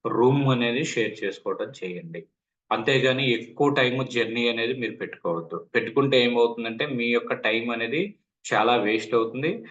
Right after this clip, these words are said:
హెల్త్ కూడా పాడైపోతుంది. So ఫస్ట్ మనం చూసుకోవాల్సింది ఏంటి అంటే కాలేజీ సెలెక్ట్ చేసుకునే ముందు ఈ యొక్క పారామీటర్స్ అనేది అబ్జర్వ్ చేసుకోండి. ఓకే. So ఇందులో కూడా మీకు ఏమైనా డౌట్స్ ఏమైనా ఉంటే కనుక కామెంట్ బాక్స్‌లో మెన్షన్ చేయండి.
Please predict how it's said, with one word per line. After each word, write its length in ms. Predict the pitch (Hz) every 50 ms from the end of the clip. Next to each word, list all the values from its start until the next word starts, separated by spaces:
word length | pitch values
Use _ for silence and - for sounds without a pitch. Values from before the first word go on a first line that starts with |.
| - _ _ _
హెల్త్ 300 | - 117 123 123 123 131
కూడా 220 | 123 127 123 143 151
పాడైపోతుంది. 680 | - 113 101 95 92 92 90 90 90 90 - 87 85 - _ _ _ _ _ _ -
So 140 | - - 151 170 190 - - - - - _
ఫస్ట్ 360 | - 127 131 131 - - - 131
మనం 280 | 165 156 139 135 135 135 131 131 131 131
చూసుకోవాల్సింది 760 | - 135 127 - - - 123 117 117 117 113 - 113 107 107
ఏంటి 200 | 101 101 101 101 101
అంటే 260 | 98 101 101 131 160 - - -
కాలేజీ 460 | - 123 113 113 123 131 135 127 139 139
సెలెక్ట్ 360 | 127 120 110 104 104 - -
చేసుకునే 380 | 110 104 - - - 98 98
ముందు 320 | 98 101 104 104 104 117 147 - - - - - _ _ _ -
ఈ 120 | 117 117 120
యొక్క 280 | 131 147 147 143 -
పారామీటర్స్ 720 | 143 - 120 110 107 113 113 113 113 110 - 101 101 - -
అనేది 340 | 98 98 98 101 98 139 185 254 - - - _ _ _
అబ్జర్వ్ 440 | 107 107 - - - 120 110 123 127
చేసుకోండి. 640 | 123 - 101 87 - - - - 85 82 82 85 82 80 - _ _ _ _ _ -
ఓకే. 220 | - - - 123 104 85 - - - - -
So 140 | - - 143 135 135 135
ఇందులో 300 | 127 120 113 120 131 147 139
కూడా 200 | 143 143 139 139
మీకు 200 | 139 131 120 123
ఏమైనా 220 | 120 117 110 110 104
డౌట్స్ 340 | 104 110 113 123 117 - 131
ఏమైనా 220 | 123 120 117 117
ఉంటే 180 | 113 107 110 113
కనుక 260 | 110 110 110 110 - 156 190 247 - - - _ _ _
కామెంట్ 380 | - 113 110 120 120 120 117
బాక్స్‌లో 360 | 117 117 110 - - - 127 120
మెన్షన్ 400 | 117 107 101 98 - 107 104 104
చేయండి. 340 | 104 104 107 107 117 151